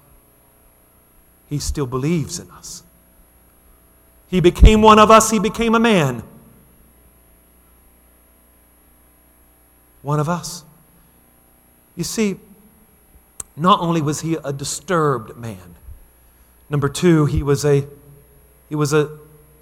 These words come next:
he was a deceptive man. Deceptive. Kind of like Grinch in that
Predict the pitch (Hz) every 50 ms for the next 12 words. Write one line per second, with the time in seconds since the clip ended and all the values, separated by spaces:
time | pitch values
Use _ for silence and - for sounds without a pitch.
0 | _ _ _ _ _ _ _ _ _ _ _ _ _ _ _ _ _ _ _ _
1 | 151 151 143 147 131 156 147 143 - - - - - - - - - 135 165 -
2 | - - 247 226 - - 147 - - 95 95 90 87 - - _ _ _ _ _
3 | _ _ _ _ _ _ - 151 190 180 - - - 285 - - - - 117 -
4 | - - - _ _ _ _ _ _ _ _ _ _ - - 254 302 285 254 226
5 | 196 156 151 135 165 180 190 170 139 - - - - - - - - _ _ _
6 | _ _ _ _ _ _ - 175 165 156 156 160 147 143 139